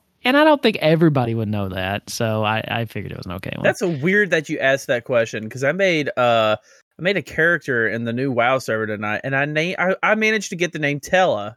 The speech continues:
Speaker 2: <laughs>
Speaker 1: Really?
Speaker 2: It's weird. I had to drop the H. But actually, that's
Speaker 1: Ah.
Speaker 2: how it was in the Final Fantasy two and S N E S tra-,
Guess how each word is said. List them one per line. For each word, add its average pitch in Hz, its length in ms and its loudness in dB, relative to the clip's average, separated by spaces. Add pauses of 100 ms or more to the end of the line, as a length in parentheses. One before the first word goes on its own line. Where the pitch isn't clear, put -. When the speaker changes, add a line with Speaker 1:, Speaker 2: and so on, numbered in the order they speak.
Speaker 2:
<laughs> - 0 - (800)
Speaker 1:
Really? 208 520 2 (160)
Speaker 2:
It's - 280 -10
weird. 196 300 6
I 143 100 4
had 190 100 0
to 185 60 -8
drop 185 180 4
the 156 120 0
H. 123 400 2 (260)
But 147 80 2
actually, 185 320 0
that's 127 180 0
Speaker 1:
Ah. - 40 2
Speaker 2:
how 151 160 6
it 131 60 0
was 143 220 4
in 139 60 -4
the 117 80 -2
Final 131 200 0
Fantasy 120 340 -4
two 123 400 0
and 123 140 0
S 117 220 0
N 120 80 -4
E 113 120 0
S 117 180 0
tra-, 117 160 -4